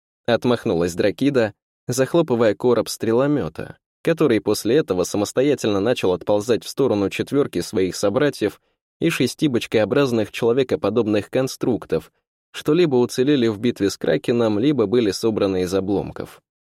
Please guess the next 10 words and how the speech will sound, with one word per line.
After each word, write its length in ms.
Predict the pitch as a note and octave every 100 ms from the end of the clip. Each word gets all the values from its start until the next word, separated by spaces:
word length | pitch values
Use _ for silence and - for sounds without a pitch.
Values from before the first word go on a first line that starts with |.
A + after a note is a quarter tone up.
| _ _ _ _ _ _ _ -
Эва 260 | E3+ D3
могла 320 | B2 A2+ C#3+
похвастаться 720 | C3+ G#2+ C3+ C3+ - G#2+ - G#2
целой 340 | C3 B2 G#2
кучей 340 | - E3+ -
недостатков, 840 | G2 F#2 G#2+ - C#3 - - - - _ _ _ _ -
но, 400 | E2+ E2+ C3 F3
по 180 | - E3
крайней 380 | C3+ G#2+ D3 D3
мере, 380 | B2 B2+ D3